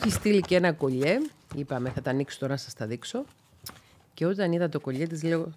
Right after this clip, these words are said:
μου λέει, «Ξέρω, ξέρω, θα το πάρει η Κυριακή. Αλλά δεν ξέρω αν θα την αφήσω. Δεν ξέρω αν θα την αφήσω». Λοιπόν,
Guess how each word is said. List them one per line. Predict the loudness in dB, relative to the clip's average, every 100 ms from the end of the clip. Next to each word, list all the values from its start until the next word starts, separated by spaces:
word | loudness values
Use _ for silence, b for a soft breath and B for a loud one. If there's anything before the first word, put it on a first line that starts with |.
| -6
μου | -2
λέει, | -2
«Ξέρω, | -4 2 4 4 0 -10
ξέρω, | -6 0 0 -2 -8 -20 _
θα | -4
το | -2
πάρει | 0 2 2
η | 2
Κυριακή. | 0 4 6 6 6 6 4 2 -8 -20 B B B B B B B 0
Αλλά | 4 6 6 6
δεν | 4 0 0
ξέρω | 0 2 4 4
αν | 4
θα | 2
την | 0 -2
αφήσω. | -4 -8 -12 -12 -12 -16 _ _ -20 -8
Δεν | 2 6 8 6
ξέρω | 6 6 8
αν | 8 6
θα | 2
την | 4
αφήσω». | 2 2 -4 -4 -4
Λοιπόν, | 2 4 4 0 0 4 6 6 4 4 2 0 -2 -4